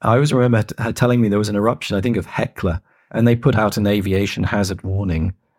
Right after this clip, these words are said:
And instead of kind of steering around, the planes were coming in so the pilot could have a look at the, <laughs> the spectacle of this ash, <laughs> ash cloud. So there, there is something very exciting about just the raw energy, the raw spectacle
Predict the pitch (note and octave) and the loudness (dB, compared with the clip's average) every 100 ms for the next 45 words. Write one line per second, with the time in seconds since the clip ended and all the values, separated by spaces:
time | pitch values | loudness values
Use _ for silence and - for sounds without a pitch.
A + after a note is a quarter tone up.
0 | _ _ C3+ A#2+ A#2+ D3 C#3+ - B2+ A#2 | _ _ -2 0 2 0 0 2 2 2
1 | - - - B2+ A#2+ A#2 G#2+ A#2 A#2+ G2 | -2 -6 0 2 4 2 2 4 4 2
2 | F2+ F2 - A#2 - C3+ C3+ B2+ A#2 - | 0 -4 -6 -6 0 2 2 -2 -2 2
3 | B2 B2 C3+ F2+ F2+ A2+ G#2+ - B2+ A#2+ | 2 2 2 2 0 -2 -4 0 2 2
4 | - B2+ A2+ G#2+ A#2 A#2 A#2+ - G#2+ - | 0 -2 0 0 2 0 -2 -2 -2 -2
5 | - - B2+ - - - - G3+ G#2+ A2+ | -4 -2 0 0 -4 -4 0 2 2 2
6 | A#2 A2 F4 - F#4 - - - - A2+ | 0 0 -2 -2 -4 -4 -10 -16 -2 0
7 | A#2 - G#2+ F#2+ F#2 - - _ - D3 | 0 0 0 0 -2 -8 -20 _ 2 4
8 | D3+ C#3 D3+ D#3+ D#3 D3 C3 A#2+ C#3 C3+ | 4 4 4 4 2 2 4 4 4 2
9 | A#2+ - B2+ B2+ A#2+ G#2 G#2 F#2 G2+ G2 | 0 0 2 2 0 0 0 0 2 0
10 | - - - - G2 A2+ A2 G2+ G2+ A2 | -2 -10 -8 -4 0 2 2 2 0 0
11 | G2+ G2+ F#2+ G2 G#2 F#2 - A2 - - | 0 2 0 0 0 -2 -2 -4 -6 -4
12 | F#2+ F#2 | 0 0